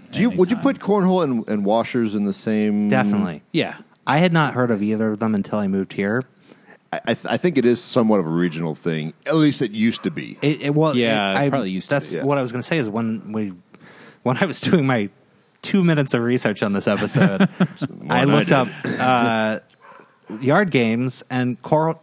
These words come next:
Speaker 3: cornhole was, like, right there at the top. And so I, I think that it might have been a Wid-, Midwestern thing, but it has spread beyond, and it's just
Speaker 1: That's another name for it, and I cannot for the life of me think of what the other colloquialism is. Um,
Speaker 2: Yeah.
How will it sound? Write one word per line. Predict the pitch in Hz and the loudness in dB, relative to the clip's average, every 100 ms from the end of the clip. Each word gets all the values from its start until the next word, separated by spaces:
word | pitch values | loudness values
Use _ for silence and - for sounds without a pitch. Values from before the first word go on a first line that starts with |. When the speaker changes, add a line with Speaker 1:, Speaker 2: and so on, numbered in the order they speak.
| - | -4
Speaker 3:
cornhole | 175 160 147 | 0 2 2
was, | 135 110 - 123 | 2 -2 -6 -8
like, | 107 | -4
right | 113 117 | -4 -2
there | 127 | -2
at | 127 | -4
the | 104 | -4
top. | 123 151 104 92 - - - - | -2 0 -2 -4 -14 -20 -20 -12
And | - 117 | -6 -4
so | - 123 | 0 0
I, | 117 - - | -2 -6 -10
I | - 104 | -6 -4
think | - 165 - | -2 -4 -2
that | 135 98 _ _ - | -2 -2 _ _ -10
it | 95 | -8
might | 107 107 131 | -4 -2 0
have | 123 | 0
been | 110 | 0
a | 101 | 0
Wid-, | 101 87 - | -2 -6 -8
Midwestern | 107 95 98 95 - 98 | -8 -4 -4 -4 -4 -4
thing, | 95 92 92 | -2 -2 -2
but | 92 92 - | -2 -2 -2
it | 92 92 | -6 -4
has | 92 87 - - _ - | -4 -6 -10 -14 _ -16
spread | - - 113 101 87 | -14 -6 -4 -4 -4
beyond, | 95 92 95 90 85 | -4 -2 -2 -2 -4
and | 85 82 82 85 - | -6 -6 -8 -12 -16
it's | - - | -18 -12
just | - - - - _ - | -10 -12 -14 -20 _ -12
Speaker 1:
That's | 196 | -4
another | 214 254 262 | 0 2 2
name | 156 147 | 2 2
for | 147 90 | 0 -2
it, | 76 | -2
and | 71 | -4
I | |
cannot | - 131 147 - | -6 -4 -4 -6
for | 80 | -4
the | |
life | 101 | -2
of | 95 | -2
me | |
think | 78 104 87 | -4 -2 -2
of | 71 | -2
what | 80 82 _ _ _ _ _ | -2 -4 _ _ _ _ _
the | - 76 | -8 -4
other | 82 82 80 76 - - | -2 0 0 -2 -8 -18
colloquialism | - 82 87 90 76 76 71 71 | -10 -4 -2 -2 -4 -4 -6 -6
is. | 71 64 - - - - | -6 -8 -14 -16 -18 -8
Um, | 107 | -4
Speaker 2:
Yeah. | 101 95 90 85 | -2 -2 -4 -6